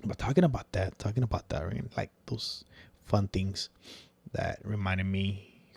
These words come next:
from, uh, Saint Patty's, that a friend of mine, she posted on her story.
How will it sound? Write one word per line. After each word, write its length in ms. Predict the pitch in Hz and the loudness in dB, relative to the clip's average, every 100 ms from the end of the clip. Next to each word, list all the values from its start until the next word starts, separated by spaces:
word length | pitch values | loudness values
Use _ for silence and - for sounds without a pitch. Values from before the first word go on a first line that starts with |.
| - | -8
from, 460 | 101 98 95 90 80 | -4 -2 -2 -6 -8
uh, 220 | - - | -8 -8
Saint 260 | - 113 104 | -4 -2 0
Patty's, 560 | - 87 95 104 - - - - - _ _ - - - - - - - | 0 0 0 -4 -4 -6 -12 -20 -20 _ _ -20 -20 -20 -20 -20 -10 4
that 160 | 104 | 6
a 40 | 98 | 6
friend 260 | - 104 | 2 4
of 100 | 113 | 6
mine, 340 | 113 98 92 98 | 6 6 4 2
she 180 | - 104 | 0 -2
posted 460 | - - 95 107 | 0 4 4 4
on 80 | 104 | 2
her 60 | 92 | 4
story. 580 | - - 85 90 90 | 2 2 0 0 -2